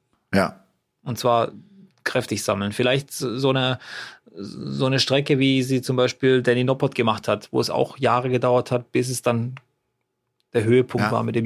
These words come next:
Speaker 2: U K Open-Sieg letztes Jahr.
Speaker 1: Ja, wo, ne, weil er auch sich nicht hat qualifizieren können für die European Tour. Also der versucht
Speaker 2: Ja.
Speaker 1: das jetzt und schafft's nicht.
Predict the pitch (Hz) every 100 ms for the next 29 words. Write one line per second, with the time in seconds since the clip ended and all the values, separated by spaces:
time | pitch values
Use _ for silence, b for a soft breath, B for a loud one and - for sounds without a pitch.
0 | 120 113 110 117 - 113 104 135 - -
1 | - - 123 - - 123 95 87 - -
2 | _ 104 110 90 92 107 - 95 95 101
3 | 107 - 104 101 101 - 113 120 107 113
4 | 98 104 98 95 92 104 120 127 131 113
5 | 101 98 98 92 110 135 101 120 - 107
6 | 98 117 - - 131 143 135